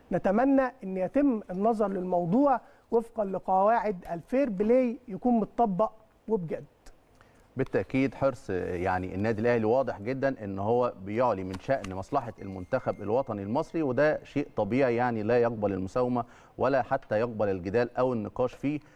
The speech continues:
Speaker 2: وأعتقد الموضوع هيتم حله بشكل أو بآخر، ولكن في النهاية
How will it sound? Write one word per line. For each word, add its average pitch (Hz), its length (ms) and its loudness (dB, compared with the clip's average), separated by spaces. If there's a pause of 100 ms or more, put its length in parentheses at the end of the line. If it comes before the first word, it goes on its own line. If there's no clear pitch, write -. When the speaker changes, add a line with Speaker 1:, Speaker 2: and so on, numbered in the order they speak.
(140)
Speaker 2:
وأعتقد 120 880 0
الموضوع 107 560 0
هيتم 107 560 -2
حله 135 320 -2
بشكل 135 380 -4
أو 98 140 0
بآخر، 151 460 0 (260)
ولكن 120 340 0
في - 80 -12
النهاية 117 480 0